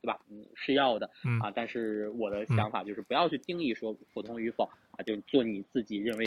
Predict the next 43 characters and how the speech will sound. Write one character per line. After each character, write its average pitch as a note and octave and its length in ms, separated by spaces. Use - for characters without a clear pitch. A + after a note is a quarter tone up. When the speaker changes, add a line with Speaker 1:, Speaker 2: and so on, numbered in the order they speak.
Speaker 1:
对 C3 160
的 F#2+ 120
和 A2+ 120
喜 - 160
欢 G2+ 140
的 A2+ 80
事 D#3 120
情 G2 200
就 G#2+ 120
OK A2 240
了， G#2+ 60
Speaker 2:
对。 A#2 80
Speaker 1:
因 B2+ 60
为 C3 40
你 A2+ 120
一 G2+ 40
旦 D3+ 140
定 F#3 180
义， D3 160
你 A2 140
就 G#2+ 100
会 A#2+ 100
进 A#2 160
入 G#2+ 80
到 A2 140
一 G#2 80
个 A2 140
奇 - 180
怪 A2 160
的 G#2 80
囚 - 220
笼 G#2 180
之 G#2 100
中 A2 240
啊， G#2 140
大 G#2 80
概 G2+ 100
这 G2+ 60
样。 - 100
Speaker 2:
好， A2+ 240
明 G#2+ 140
白 A#2 100
了。 A2+ 140